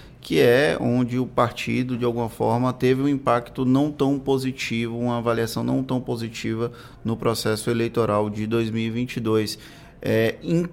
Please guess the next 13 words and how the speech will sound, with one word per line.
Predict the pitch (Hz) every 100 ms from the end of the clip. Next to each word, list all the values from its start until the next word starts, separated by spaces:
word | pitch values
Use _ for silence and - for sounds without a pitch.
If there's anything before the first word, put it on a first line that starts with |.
| -
qual | 175 208 233
momento | 233 185 151 147 147
o |
senhor | 135 139
acredita | 135 135 120 123 127 131
que | 131 127
esse | 127 131
afunila-, | 131 123 - 131 131 123 120
afunilamento | 120 131 131 131 127 120 117 117
das | 117 113
candidaturas | - 117 113 110 113 107
deve | 104 120 127
acontecer? | 123 127 123 120 - 101